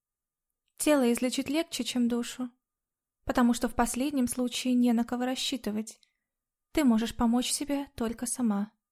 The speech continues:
"И как же это сделать?" "Не знаю.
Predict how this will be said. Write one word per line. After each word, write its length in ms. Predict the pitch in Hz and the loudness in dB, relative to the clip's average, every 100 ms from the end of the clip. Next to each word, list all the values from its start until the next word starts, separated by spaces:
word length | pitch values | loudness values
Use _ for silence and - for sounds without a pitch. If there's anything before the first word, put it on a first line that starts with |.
| _ _ _ _ _ _ _ _ _ _ | _ _ _ _ _ _ _ _ _ _
"И 100 | 262 | -4
как 280 | 247 247 226 | 0 2 2
же 120 | 220 | 0
это 180 | 226 220 | -2 -2
сделать?" 640 | 220 - 214 226 285 - - _ _ _ _ _ _ _ _ _ _ - | -4 -2 0 0 -4 -12 -20 _ _ _ _ _ _ _ _ _ _ -2
"Не 160 | 269 | 0
знаю. 480 | 254 269 359 294 | 2 0 0 0